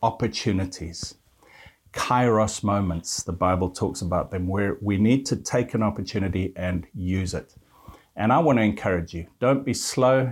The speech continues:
don't be reluctant, don't be reticent. You don't know what tomorrow will bring. I don't know what tomorrow will bring. We're not even guaranteed we'll still be alive tomorrow, but if we are, we need to be using what God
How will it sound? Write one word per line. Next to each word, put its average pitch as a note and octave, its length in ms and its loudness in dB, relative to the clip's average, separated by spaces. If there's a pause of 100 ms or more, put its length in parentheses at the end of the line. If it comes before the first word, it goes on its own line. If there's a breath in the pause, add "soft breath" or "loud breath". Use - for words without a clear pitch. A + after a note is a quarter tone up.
(120)
don't A2 240 0
be A2 120 2
reluctant, G2 580 0
don't G2+ 200 0
be G2+ 120 -2
reticent. G#2+ 600 0
You A2 260 2
don't C3 220 4
know G2+ 140 4
what G2 260 0
tomorrow A2 400 2
will A2+ 160 2
bring. A2 380 2 (120)
I G#2+ 160 4
don't F#2+ 160 2
know F#2 120 2
what F2+ 240 -2
tomorrow F2 360 -2
will E2+ 120 -4
bring. E2+ 240 -8 (560 loud breath)
We're A#2+ 160 4
not B2+ 180 4
even A2+ 260 2
guaranteed A2+ 640 2
we'll A2+ 180 2
still A#2 300 0
be A2 160 2
alive A#2 500 2
tomorrow, F2+ 540 -2 (400 soft breath)
but G2+ 140 -2
if A2 240 0
we A2+ 160 4
are, F#2+ 320 2
we F#2+ 180 -2
need G#2 380 0
to - 80 -6
be G2 140 -2
using G#2 600 2
what F#2+ 220 -4
God G2 340 -2